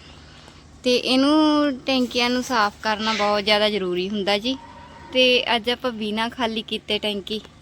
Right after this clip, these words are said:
ਤੇ ਤੁਹਾਨੂੰ ਸਾਫ਼ ਕਰਕੇ ਦਿਖਾਵਾਂਗੇ। ਪੰਜ ਮਿੰਟ ਵਿੱਚ ਸਿਰਫ ਇਹ ਸਾਫ਼ ਹੋ ਜੂ, ਜਿੰਨੀ ਵੀ ਇਹਦੀ ਮਿੱਟੀ ਹੋਊਗੀ ਵਿੱਚ। ਤੇ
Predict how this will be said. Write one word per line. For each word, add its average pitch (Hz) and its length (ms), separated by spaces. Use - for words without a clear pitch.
ਤੇ 233 100
ਤੁਹਾਨੂੰ 226 400
ਸਾਫ਼ 214 400
ਕਰਕੇ 202 300
ਦਿਖਾਵਾਂਗੇ। 220 600
ਪੰਜ 233 300
ਮਿੰਟ 247 300
ਵਿੱਚ 233 240
ਸਿਰਫ 220 360
ਇਹ 247 200
ਸਾਫ਼ 202 320
ਹੋ 208 140
ਜੂ, 202 140
ਜਿੰਨੀ 208 300
ਵੀ 226 120
ਇਹਦੀ 247 160
ਮਿੱਟੀ 240 340
ਹੋਊਗੀ 196 280
ਵਿੱਚ। 226 280
ਤੇ 247 320